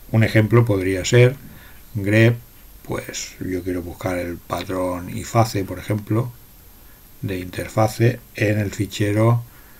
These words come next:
o dentro del directorio, etcétera, new world. Entonces lo que va a hacer es buscar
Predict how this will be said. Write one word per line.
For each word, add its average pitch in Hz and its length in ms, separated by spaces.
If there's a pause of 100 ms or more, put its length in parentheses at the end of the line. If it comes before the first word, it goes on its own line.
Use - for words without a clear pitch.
(640)
o 107 280
dentro 101 440
del 98 140
directorio, 107 680
etcétera, 104 540
new 87 280
world. - 260 (1120)
Entonces 98 460
lo 92 100
que 90 100
va 110 100
a - 40
hacer 110 320 (100)
es 98 140
buscar 101 580